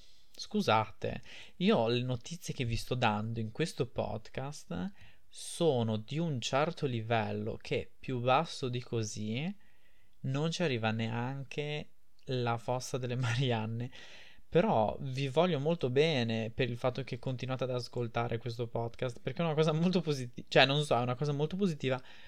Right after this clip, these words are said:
per me, molto, molto neg-, no, non è molto negativa,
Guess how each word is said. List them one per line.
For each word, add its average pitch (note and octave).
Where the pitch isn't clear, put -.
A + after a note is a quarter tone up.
per C3+
me, G#2
molto, F3
molto C#3+
neg-, C3
no, D#3+
non B2+
è B2
molto A2
negativa, A2